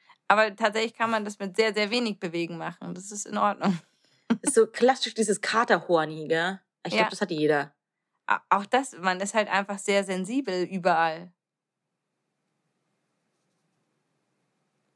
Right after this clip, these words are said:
Speaker 2: Darf ich jetzt was Indiskretes fragen?
Speaker 1: Ja.
Speaker 2: Hattest du heute Morgen Sex?
Speaker 1: Nein, der Mann ist schon, bevor ich aufgestanden bin, weg gewesen.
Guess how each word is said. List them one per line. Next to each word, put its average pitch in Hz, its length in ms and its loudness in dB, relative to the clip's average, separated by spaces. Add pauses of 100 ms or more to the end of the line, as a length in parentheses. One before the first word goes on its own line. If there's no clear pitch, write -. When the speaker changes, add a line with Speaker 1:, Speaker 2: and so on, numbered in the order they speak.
(280)
Speaker 2:
Darf 185 160 0
ich 185 100 2
jetzt 190 160 0
was 165 120 0
Indiskretes 175 680 -2
fragen? 185 400 -2 (560)
Speaker 1:
Ja. - 240 -2 (1120)
Speaker 2:
Hattest 175 340 -2
du 180 200 4 (200)
heute 170 220 0
Morgen 175 240 0
Sex? - 400 -4 (640)
Speaker 1:
Nein, 170 420 -4
der 170 80 -4
Mann 175 260 -6
ist 175 140 -12
schon, 180 380 -6
bevor - 360 0
ich 202 140 -2
aufgestanden 185 600 -2
bin, 175 180 -10
weg 175 120 -2
gewesen. 165 600 -10